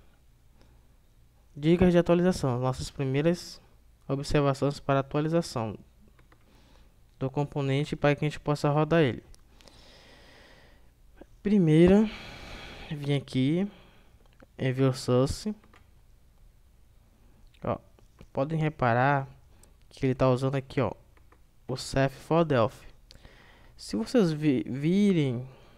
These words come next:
na nossa instalação do Ceph aqui, a qual vocês já instalaram, se não instalaram, tem o vídeo aí do, da instalação, eu vou deixar na, o link da descrição.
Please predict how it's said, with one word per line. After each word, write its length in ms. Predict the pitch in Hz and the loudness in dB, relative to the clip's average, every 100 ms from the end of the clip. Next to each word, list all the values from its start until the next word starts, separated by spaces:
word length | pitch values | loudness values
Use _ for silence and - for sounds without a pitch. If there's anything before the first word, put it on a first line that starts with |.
| - - - - | -20 -20 -20 -14
na 80 | - | -8
nossa 460 | 127 120 - 127 110 - _ - - | -2 -2 2 0 0 -8 _ -20 -20
instalação 640 | - - 135 127 - 123 | -18 -6 -2 -2 -2 -6
do 100 | 120 | -6
Ceph 400 | - 127 131 - | -6 -2 -2 -2
aqui, 460 | 117 - 139 160 131 - - - - - _ _ _ _ - _ - | -12 -6 -4 -4 -8 -20 -20 -20 -20 -20 _ _ _ _ -20 _ -10
a 140 | 127 | -6
qual 200 | - 131 | 0 0
vocês 300 | 123 - 127 | 0 -2 -2
já 80 | 131 | -2
instalaram, 600 | 147 - 135 120 131 139 | -4 -2 -2 2 2 2
se 120 | 131 | -2
não 60 | 131 | -8
instalaram, 400 | 131 131 131 131 - - | -4 0 0 0 -6 -6
tem 280 | 143 160 | -2 0
o 60 | 165 | -2
vídeo 300 | 139 143 147 | 0 0 2
aí 320 | 131 131 135 | 4 4 2
do, 300 | 139 139 127 - - - - _ | 0 -4 -6 -10 -20 -20 -20 _
da 80 | 127 | -6
instalação, 720 | 127 135 131 127 - 131 139 143 - | -2 0 2 0 0 0 0 -4 -8
eu 60 | |
vou 100 | 123 | -2
deixar 240 | 143 - 135 | -2 0 -2
na, 120 | 135 | -2
o 280 | 123 - - | -4 -8 -6
link 220 | 135 131 | -4 0
da 100 | 135 | 0
descrição. 640 | 131 - 135 - 131 135 | 0 -2 -4 -2 -4 -4